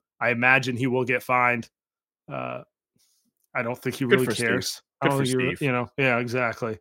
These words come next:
Speaker 2: Good for him.
Speaker 1: So, good for him. Getting back to the game last night.
Speaker 2: Yep.
Speaker 1: So, Andrew Wiggins played his first game in about a week. Also played really well. You gotta give him credit.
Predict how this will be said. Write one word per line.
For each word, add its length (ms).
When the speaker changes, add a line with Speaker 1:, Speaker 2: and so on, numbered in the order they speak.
Speaker 2:
Good 120
for 120
him. 160
Speaker 1:
So, 300
good 180
for 180
him. 280
Getting 240
back 240
to 80
the 100
game 360
last 320
night. 260
Speaker 2:
Yep. 140
Speaker 1:
So, 560
Andrew 260
Wiggins 540
played 500
his 120
first 340
game 260
in 80
about 200
a 40
week. 400
Also 240
played 220
really 260
well. 440
You 60
gotta 160
give 120
him 80
credit. 400